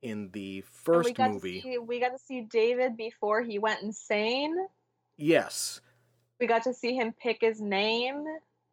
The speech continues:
Speaker 1: Yeah, and so
Speaker 2: Which is
Speaker 1: there was
Speaker 2: nice.
Speaker 1: some interesting stuff there, but it was also kinda creepy because Wayland is a creepy guy.
Speaker 2: Yeah, it was
Speaker 1: And
Speaker 2: very
Speaker 1: David,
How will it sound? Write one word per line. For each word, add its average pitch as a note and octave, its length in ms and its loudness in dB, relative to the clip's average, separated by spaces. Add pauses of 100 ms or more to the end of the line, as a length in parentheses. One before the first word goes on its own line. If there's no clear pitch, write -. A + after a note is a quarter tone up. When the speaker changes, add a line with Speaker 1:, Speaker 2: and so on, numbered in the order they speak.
Speaker 1:
Yeah, D3 300 4
and C3 100 -4
so E3+ 260 6
Speaker 2:
Which D#3 100 2
is C3+ 40 -10
Speaker 1:
there E3 120 6
was C#4 140 6
Speaker 2:
nice. C#4 60 2
Speaker 1:
some E3 160 4
interesting E3+ 560 -2
stuff F#3+ 520 -2
there, F#2 500 -4
but C3 180 0
it B2+ 40 2
was B2+ 120 0
also D3+ 280 4
kinda A#2 260 -2
creepy C3+ 480 -4
because B2+ 300 -6
Wayland B2+ 400 0
is G#2 100 -6
a A2 60 -6
creepy A2+ 400 -8
guy. G2+ 520 -4
Speaker 2:
Yeah, G3+ 200 2
it G3 40 -2
was G3+ 120 -8
Speaker 1:
And A#2 180 -2
Speaker 2:
very G#2 140 2
Speaker 1:
David, B2+ 360 4